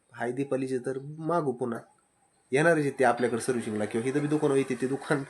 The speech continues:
चांगलं ओळखीते आणि दीपालीला पण चांगलं ओळखीते. पुढच्या वेळेस आलं दहा रुपये मग त्यांनी पाठीमागचे राहिलेत, ते देते नाही म्हणलं थोडी. बरं, चला, आता असा विषय होता, थोडी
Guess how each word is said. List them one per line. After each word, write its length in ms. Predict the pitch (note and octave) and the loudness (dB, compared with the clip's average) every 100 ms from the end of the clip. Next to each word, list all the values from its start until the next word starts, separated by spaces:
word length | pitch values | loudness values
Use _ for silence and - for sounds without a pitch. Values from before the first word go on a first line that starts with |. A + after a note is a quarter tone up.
| - - - | -12 -20 -6
चांगलं 240 | C3 C3+ C3 | 0 4 6
ओळखीते 380 | C#3 C3 A#2 A#2+ | 6 6 0 -2
आणि 100 | C#3 | 0
दीपालीला 380 | D3 C#3 C3 | -2 0 0
पण 160 | C3 C3+ | 0 -2
चांगलं 240 | C3+ C3 | -2 0
ओळखीते. 340 | B2 A#2+ G#2 - | 2 0 -4 -6
पुढच्या 220 | D3 D3 A#2+ | -6 -2 0
वेळेस 160 | B2 | 0
आलं 160 | C3+ C#3+ | -2 0
दहा 160 | E3+ | 0
रुपये 220 | D3 C#3+ D3+ | 0 0 0
मग 140 | F#3+ | 0
त्यांनी 200 | F#3 D#3+ | -2 -2
पाठीमागचे 420 | D#3+ C#3+ C3 - | -2 0 -4 -2
राहिलेत, 200 | C3+ B2 - - _ - | -2 -2 -6 -16 _ -2
ते 60 | |
देते 240 | C3+ E3 D3 | 0 2 2
नाही 180 | D#3 | 4
म्हणलं 280 | C#3 D3 C#3+ - | 2 2 0 2
थोडी. 200 | G3 G#3 - - _ _ - - - - - - G#2 | 4 4 0 -20 _ _ -20 -20 -20 -20 -20 -12 -4
बरं, 100 | G#2+ | -4
चला, 280 | - D3+ | 0 4
आता 200 | D#3+ - | 4 4
असा 160 | C#3 D3 | 2 4
विषय 240 | C#3+ D3 | -2 2
होता, 160 | A#2 A#2+ | 2 2
थोडी 180 | A#2+ | -2